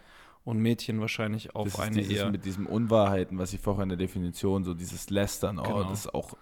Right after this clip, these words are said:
Speaker 2: das ist richtig Psychoterror.
Speaker 1: Und das ist, glaub ich, auch der Grund für diese Statistik, die sagt, dass
Speaker 2: Mhm.
Speaker 1: über die,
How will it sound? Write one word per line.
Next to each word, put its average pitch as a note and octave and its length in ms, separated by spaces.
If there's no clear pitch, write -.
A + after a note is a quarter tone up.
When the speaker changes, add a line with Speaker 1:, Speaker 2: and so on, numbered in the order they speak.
Speaker 2:
das A2+ 200
ist F#2 80
richtig G2 320
Psychoterror. - 640
Speaker 1:
Und B2 240
das B2+ 160
ist, B2+ 160
glaub A#2+ 180
ich, A#2+ 120
auch A2+ 80
der A#2+ 100
Grund A#2 200
für A2+ 100
diese A2 180
Statistik, A2+ 540
die G#2+ 80
sagt, G#2+ 260
dass - 160
Speaker 2:
Mhm. - 60
Speaker 1:
über F2+ 120
die, A2 220